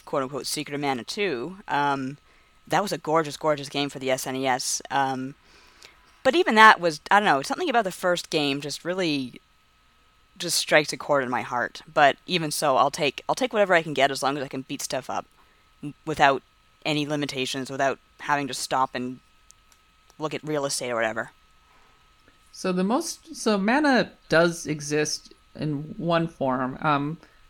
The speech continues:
Speaker 2: it recently kind of rele-, uh, returned to, well, I O S and an-, uh, I O S and Android, and there was also a Vita version.
Speaker 1: Mm-hmm.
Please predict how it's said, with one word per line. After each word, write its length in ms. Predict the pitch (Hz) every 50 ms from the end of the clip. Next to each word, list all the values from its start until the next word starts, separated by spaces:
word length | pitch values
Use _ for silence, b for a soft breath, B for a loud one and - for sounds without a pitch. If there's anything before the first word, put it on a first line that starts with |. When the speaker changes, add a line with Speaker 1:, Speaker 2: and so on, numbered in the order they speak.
| b -
Speaker 2:
it 300 | - 175 170 - - -
recently 480 | 160 190 196 190 - 196 180 175 170
kind 240 | 165 - 180 165 160
of 80 | 160 151
rele-, 480 | 160 156 156 156 156 156 151 - - - 160
uh, 120 | 156 151
returned 760 | 151 160 156 - - 175 165 160 156 156 156 160 - - - -
to, 640 | - - - 165 151 151 147 147 143 143 143 143 151 147 b b b b b b b b b _ _ _
well, 320 | - 170 165 160 147 - -
I 160 | - 160 160
O 120 | 160 151 151
S 300 | 147 143 165 - - -
and 100 | 165 151
an-, 300 | 139 139 135 135 - - - -
uh, 180 | 151 147 - -
I 140 | - 151 156
O 80 | 151
S 140 | 151 151 -
and 60 | 165 151
Android, 400 | 147 143 143 143 143 143 139 147
and 100 | 147 135
there 80 | 139
was 140 | 143 147 -
also 240 | 151 156 - - 160
a 60 | 156
Vita 220 | 156 143 135 135
version. 480 | 131 135 127 127 127 - 135 143 170 202
Speaker 1:
Mm-hmm. 380 | 175 160 185 160 131 120 135